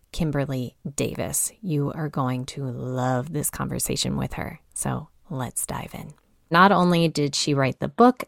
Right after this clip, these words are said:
The Fiscal Feminist, she also has the podcast by the same name. She has twenty-five years of financial, legal, and corporate experience. She is also managing director and partner at the Bahnsen Group,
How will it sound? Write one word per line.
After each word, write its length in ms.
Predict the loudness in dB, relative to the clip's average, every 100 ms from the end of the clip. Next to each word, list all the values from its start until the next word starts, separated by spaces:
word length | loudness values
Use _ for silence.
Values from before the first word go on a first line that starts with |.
| _
The 80 | -6
Fiscal 560 | 0 2 2 0 -2 -2
Feminist, 720 | 4 6 8 8 6 4 0
she 200 | -4 0
also 300 | 2 2 0
has 400 | 0 0 0 0 -4 _ _
the 80 | -8
podcast 640 | 2 4 4 4 4 4 2
by 120 | -2
the 100 | 0
same 440 | 2 6 8 10
name. 400 | 8 6 6 4 2 -8 -18 -4
She 160 | 4
has 180 | 4 4
twenty-five 800 | 0 4 8 8 6 6 4 2
years 480 | 2 2 4 2 0
of 260 | 0 0 0
financial, 720 | 2 4 4 4 4 6 4
legal, 520 | 4 4 6 4 4 0
and 140 | -4
corporate 420 | 2 2 4 -2 -2
experience. 920 | -4 -2 6 8 10 10 8 6 2 -6 -14 -14 0
She 280 | 6 6
is 160 | 6 2 2
also 260 | 2 2
managing 600 | 4 8 10 8 6 4
director 420 | 4 4 2 0
and 300 | 0 0 -4
partner 520 | 2 4 6 4 4 2
at 140 | -6 -2
the 60 |
Bahnsen 460 | 4 6 6 4 4
Group, 400 | 6 6 6